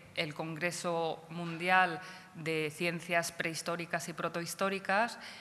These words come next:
y se niegan rotundo a que vengan los sudafricanos. Cierra el Congreso a los sudafricanos por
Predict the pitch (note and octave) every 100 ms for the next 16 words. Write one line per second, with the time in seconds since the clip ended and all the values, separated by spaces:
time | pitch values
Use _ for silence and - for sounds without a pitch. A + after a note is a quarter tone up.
0 | - - - E3+ E3 D3+ D3 - - F3
1 | E3 F3 F#3+ F#3+ F#3+ F#3 F#3 F3+ G#3 G#3+
2 | G#3 A#3 - D#3 D3+ D#3 F3 F3+ D#3 C#3+
3 | C#3+ - D3+ C#3+ - D3+ F3 F#3+ G3+ A#3
4 | - - - - - - - - F#3 F#3
5 | F3 D3 D3+ - D#3 D3+ D#3+ E3 E3 E3+
6 | D3+ F3+ F3+ G3 G3+ G#3 A3+ A3 - -
7 | - F3 G3